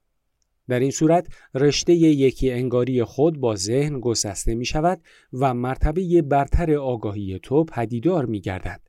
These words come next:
من این مرتبه از آگاهی برتر را حضور می‌نامم. تو اکنون مشاهده کننده یا تماشاگر دردمندی بدن خیش شده ای. یعنی دردمندی بدن دیگر نمی‌تواند خود را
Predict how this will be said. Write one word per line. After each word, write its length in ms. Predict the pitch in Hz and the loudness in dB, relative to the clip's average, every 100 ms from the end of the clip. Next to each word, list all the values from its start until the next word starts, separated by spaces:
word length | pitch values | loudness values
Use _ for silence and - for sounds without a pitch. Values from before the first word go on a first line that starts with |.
| _ _ _ _ _ _ _ _ _ _ - | _ _ _ _ _ _ _ _ _ _ -4
من 160 | 196 196 | 0 2
این 200 | 190 175 | 4 4
مرتبه 460 | 147 - 131 127 | 2 0 -2 0
از 200 | 113 104 | -2 -2
آگاهی 500 | 107 107 127 147 147 | -4 -2 -2 2 2
برتر 400 | 127 113 - 127 | 2 -2 -2 -2
را 180 | 135 160 | 2 2
حضور 500 | 131 131 120 185 139 | 2 0 2 2 2
می‌نامم. 500 | 110 92 90 95 - _ _ _ _ _ _ _ | 0 -6 -8 -12 -20 _ _ _ _ _ _ _
تو 100 | - | -2
اکنون 440 | 202 160 160 175 170 | 0 0 2 2 2
مشاهده 540 | 131 - 113 104 101 | 0 -4 -4 -4 -6
کننده 520 | - 110 107 120 180 170 - _ | -6 -6 -4 2 0 0 -16 _
یا 200 | 127 117 | -2 0
تماشاگر 720 | - 127 135 135 139 139 165 | 0 0 0 0 0 0 0
دردمندی 880 | 156 147 131 123 120 127 127 143 139 | 2 0 0 -2 -4 -6 -4 0 0
بدن 460 | 113 107 107 95 95 | 0 -4 -6 -8 -4
خیش 300 | - 175 - | -2 0 -2
شده 280 | 113 107 | -4 -6
ای. 120 | 95 104 - - _ _ _ _ _ _ _ | -8 -12 -20 -20 _ _ _ _ _ _ _
یعنی 380 | 117 101 139 165 - - - | 0 2 2 2 -2 -16 -2
دردمندی 640 | 139 143 139 156 180 185 160 | 2 2 0 0 2 2 2
بدن 460 | 131 123 127 156 | 0 0 0 2
دیگر 400 | 131 110 131 143 | 0 0 2 2
نمی‌تواند 800 | 160 214 202 - 120 110 95 92 | 2 0 2 2 0 -2 -6 -10
خود 240 | - 135 135 | -4 -4 2
را 240 | 156 | 2